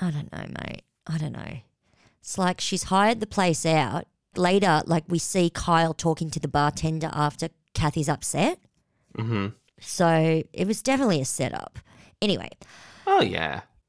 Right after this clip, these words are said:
Speaker 1: We see then that Kathy's tequila is actually in a whole bunch of scenes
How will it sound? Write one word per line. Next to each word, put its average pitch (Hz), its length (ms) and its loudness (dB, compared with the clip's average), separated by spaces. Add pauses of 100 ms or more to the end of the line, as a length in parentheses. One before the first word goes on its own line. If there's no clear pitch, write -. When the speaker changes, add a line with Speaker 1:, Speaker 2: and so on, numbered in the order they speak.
(200)
Speaker 1:
We 214 160 4
see 277 440 2
then 185 560 0 (400)
that 170 460 2 (520)
Kathy's 190 420 4
tequila 165 560 0
is 147 240 0
actually 147 720 -2
in 160 160 2
a - 120 2
whole 208 500 2
bunch 170 380 2
of 151 100 0
scenes 156 880 0